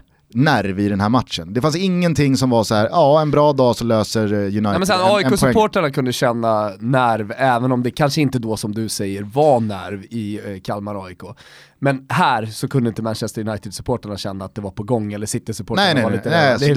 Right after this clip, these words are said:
Speaker 1: det,
Speaker 2: det
Speaker 1: det var,
Speaker 2: fanns
Speaker 1: det
Speaker 2: liksom.
Speaker 1: var, det var aldrig någonting annat. Det, man, man hade inte ens behövt spela matchen.
Speaker 2: Ah,
Speaker 1: Ef-,
Speaker 2: okej.
Speaker 1: alltså, man, man hade kunnat blåsa av efter ett noll City.
Speaker 2: <laughs> Okej.
Speaker 1: Och Mourinho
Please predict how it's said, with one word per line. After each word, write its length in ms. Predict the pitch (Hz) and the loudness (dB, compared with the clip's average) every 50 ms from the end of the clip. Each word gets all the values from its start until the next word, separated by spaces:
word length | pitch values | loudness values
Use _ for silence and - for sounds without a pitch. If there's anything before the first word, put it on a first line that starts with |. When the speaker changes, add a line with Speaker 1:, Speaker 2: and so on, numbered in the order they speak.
| 139 | 4
Speaker 1:
det, 60 | 131 | 2
Speaker 2:
det 80 | 127 127 | 2 2
Speaker 1:
det 60 | 151 | 2
var, 120 | 147 135 120 | 2 2 0
Speaker 2:
fanns 100 | 113 143 | 2 2
Speaker 1:
det 60 | 156 | 2
Speaker 2:
liksom. 140 | 151 156 156 | 4 4 6
Speaker 1:
var, 300 | 156 151 151 147 143 123 | 6 6 6 4 2 2
det 140 | 123 139 | 0 0
var 160 | 156 160 160 - | 0 2 0 2
aldrig 580 | - 202 185 156 139 139 131 123 147 156 143 135 | 2 2 2 4 2 2 0 2 2 0 2 2
någonting 340 | 139 139 131 127 139 131 | 2 2 2 2 2 2
annat. 260 | 131 120 110 113 127 139 | 2 2 2 0 0 0
Det, 80 | 175 175 | 0 0
man, 260 | 170 180 202 214 208 | 2 2 2 2 2
man 160 | 214 208 208 | 2 2 2
hade 140 | 214 202 196 | 4 2 2
inte 140 | 170 151 151 | 2 2 2
ens 140 | 139 165 | 0 2
behövt 220 | 120 135 123 107 - | 2 2 2 2 0
spela 320 | - - 120 107 95 98 98 | -4 -2 -2 0 2 2 2
matchen. 340 | 101 90 - - 90 73 - | 0 0 -2 -6 -8 -8 -8
Speaker 2:
Ah, 80 | - 123 | -2 0
Speaker 1:
Ef-, 60 | 120 | 0
Speaker 2:
okej. 180 | 131 131 151 131 | 0 0 -4 -2
Speaker 1:
alltså, 180 | - 139 135 165 | -2 -2 0 0
man, 120 | 196 175 - - - - - - - | -2 -4 -4 -8 -16 -20 -20 -16 -2
man 160 | - 190 208 | 0 2 2
hade 140 | 208 208 208 | 4 2 2
kunnat 220 | - 196 196 175 147 | 2 2 0 0 2
blåsa 280 | 160 185 175 - 170 | 2 2 2 4 2
av 440 | 156 180 180 165 135 120 110 95 107 - | 2 4 4 4 4 4 2 0 -2 -2
efter 320 | 135 131 - - - 120 117 | -2 -2 -2 -2 -4 -4 -2
ett 240 | 120 113 - - | -2 -4 -2 0
noll 200 | 131 135 104 87 - | 2 2 2 2 0
City. 300 | - - 98 - - 90 - - - | -2 -4 -4 -4 -6 -8 -10 -10 -10
Speaker 2:
<laughs> 100 | - - | -14 -14
Okej. 200 | 143 143 143 135 - - | -14 -14 -12 -14 -2 2
Speaker 1:
Och 340 | 180 208 - - - - - | 2 2 2 0 -6 -6 0
Mourinho 680 | 156 165 160 165 165 160 156 151 151 147 147 139 131 | 2 4 4 4 2 2 2 4 4 4 4 4 2